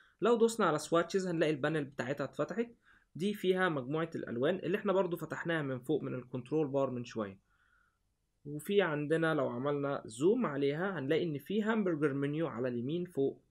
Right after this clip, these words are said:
فيها مجموعة خيارات خاصة بالبانل اللي احنا فاتحينها،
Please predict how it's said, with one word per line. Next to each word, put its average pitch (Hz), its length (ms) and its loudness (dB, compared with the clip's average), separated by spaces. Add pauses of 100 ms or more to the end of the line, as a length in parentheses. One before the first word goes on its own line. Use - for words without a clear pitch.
(600)
فيها 196 220 2
مجموعة 165 380 2
خيارات 147 520 2
خاصة 175 480 0
بالبانل 147 920 -2
اللي 120 140 -2
احنا 147 160 -6
فاتحينها، 170 540 -4